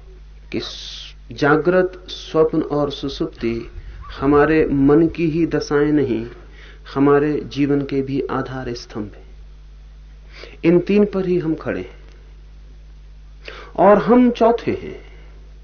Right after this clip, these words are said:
ये तीन से हमारा भवन निर्मित होता है, लेकिन वो जो निवासी है, वो चौथा है। इसलिए भारत ने उसे तुरी कहा है। तुरी का अर्थ होता है चौथा, the fourth। उसको कोई नाम नहीं दिया,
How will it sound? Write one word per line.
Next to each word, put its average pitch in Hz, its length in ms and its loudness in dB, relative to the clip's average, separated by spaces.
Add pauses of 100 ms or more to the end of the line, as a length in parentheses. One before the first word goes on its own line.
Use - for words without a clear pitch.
(1500)
ये 185 100 6
तीन 226 360 4
से 214 140 0
हमारा 175 380 2
भवन 151 320 0
निर्मित 131 420 0
होता 117 220 -4
है, 120 300 -6 (280)
लेकिन 147 260 2
वो 147 180 0
जो 143 140 -2
निवासी 151 520 0
है, 151 120 -4
वो 156 160 -4
चौथा 147 380 -10
है। - 160 -20 (1500)
इसलिए 143 240 -4
भारत 139 420 -2
ने 156 80 2
उसे 143 280 -2
तुरी 139 440 -2
कहा 95 320 -10
है। - 160 -18 (340)
तुरी 202 240 4
का 190 140 0
अर्थ 165 260 -2
होता 156 220 -4
है 151 200 -10
चौथा, 135 580 -6
the 131 220 -4
fourth। - 480 -4 (520)
उसको 147 280 -6
कोई 135 200 0
नाम 120 220 -2
नहीं 123 240 -2
दिया, 104 280 -6